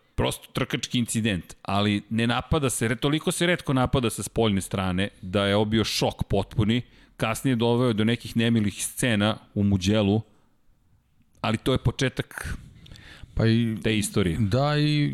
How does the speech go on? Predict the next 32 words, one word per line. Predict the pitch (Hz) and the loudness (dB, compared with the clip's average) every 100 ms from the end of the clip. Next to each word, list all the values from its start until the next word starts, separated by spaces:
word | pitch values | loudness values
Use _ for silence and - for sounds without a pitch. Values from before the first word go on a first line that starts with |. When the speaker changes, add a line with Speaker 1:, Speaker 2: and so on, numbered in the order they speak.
| 139 | 0
Speaker 2:
jednostavno | 131 123 - 127 | 0 0 0 2
ovaj | 123 127 | 2 4
incident | 123 117 123 117 120 117 | 4 2 2 2 2 2
je | 120 | 0
podelio | - 110 104 113 113 113 110 | 0 0 2 2 4 4 4
i, | 107 107 110 | 6 4 2
i | 110 | 2
moto | 110 113 - | 4 2 2
javnost | 101 98 110 90 73 98 | 2 4 4 2 2 0
Speaker 1:
Jeste. | 90 - - | 0 0 -4
Speaker 2:
u | 95 | -2
tom | 107 98 | 2 2
trenutku | 101 95 101 98 98 | 2 4 4 4 0
i | |
to | - 107 | 0 2
je | 101 | 4
ono | 98 104 | 4 4
isto | 101 95 | 2 -2
što | - 107 | -2 0
je, | 104 101 | 0 0
što | - 104 | 0 0
je, | 101 | 2
ovaj, | 98 101 101 101 - - - | 2 2 2 0 -2 -12 -16
što | - 110 | -4 2
možda | 101 104 98 | 4 4 2
nije | 101 104 | 2 2
trebalo | - 104 95 95 92 | 2 0 2 4 4
Marku | 92 92 82 - 87 87 - 107 | 4 4 0 -4 -4 -4 -6 -10
u | - - 107 101 - | -10 -2 2 2 2
tom | 101 98 | 2 2
trenutku, | 98 98 - | 4 2 2
jednostavno, | 98 95 - 98 98 | 2 2 2 2 4